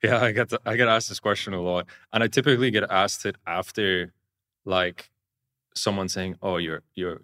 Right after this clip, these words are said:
like, you've lost your mind or you're crazy." Uh, and I would have agreed with you,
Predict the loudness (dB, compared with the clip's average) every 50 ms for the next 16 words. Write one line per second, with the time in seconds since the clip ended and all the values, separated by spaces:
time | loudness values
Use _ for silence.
0 | -14 -14 -12 -10 -10 -6 -2 -2 -2 -2 -2 -6 -10 -12 -12 -10 -10 -10 -12 -12
1 | -12 -12 -12 -8 -4 -4 -4 -4 -6 -10 -10 -10 -12 -14 _ _ _ _ _ _
2 | _ _ _ _ _ -2 0 0 0 -2 -4 -4 0 2 2 4 4 4 4 2
3 | 2 0 -2 -4 -4 -4 -4 -2 -4 -6 -6 -8 -14 -14 -14 -16